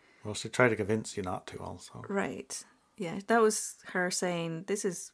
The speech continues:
Speaker 2: I want to s-, go now, you know, this is it." Um, and for,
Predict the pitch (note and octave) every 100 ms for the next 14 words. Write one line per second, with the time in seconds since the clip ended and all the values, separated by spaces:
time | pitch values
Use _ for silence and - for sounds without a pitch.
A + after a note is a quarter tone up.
0 | - - G3+ F#3+ D#3+ - - - - _
1 | - - F2 - - B3+ - - - D#3
2 | _ - F#3 D#3 - - _ _ - _
3 | - - _ _ _ - E3 D#3+ D#3+ D#3+
4 | E3 - _ _ _ _ F#3+ G3 G3 G3
5 | G3+ G3 - - G#3 G3+